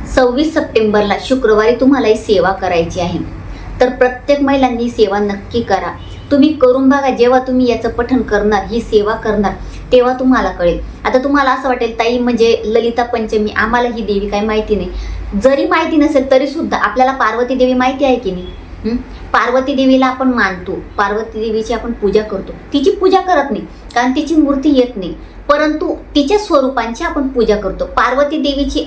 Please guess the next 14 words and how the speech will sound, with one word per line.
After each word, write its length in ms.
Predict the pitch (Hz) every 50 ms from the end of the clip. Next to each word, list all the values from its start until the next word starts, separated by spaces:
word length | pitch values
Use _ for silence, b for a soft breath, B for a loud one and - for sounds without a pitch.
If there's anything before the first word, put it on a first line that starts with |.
| -
अनेक 360 | - 214 214 240 285 285 - 254
रूपं 260 | 262 254 254 226 220
आहेत, 140 | 220 214 214 -
आपल्याला 300 | 196 196 214 214 220 240
माहिती 280 | 254 262 254 226 - 196
आहे, 100 | 170 170 B B B B B -
परंतु 300 | 285 294 302 294 - 359
आपल्याला 340 | 302 277 302 294 285 285 294
प्रत्येक 440 | - 277 269 269 - - 330 -
रूपात 220 | 285 277 277 277 269
तिची 260 | 269 285 262 262 285
पूजा 320 | 277 262 226 214 202 220
करायची 380 | 214 208 208 196 190 185 185 208
असते. 240 | 208 202 - -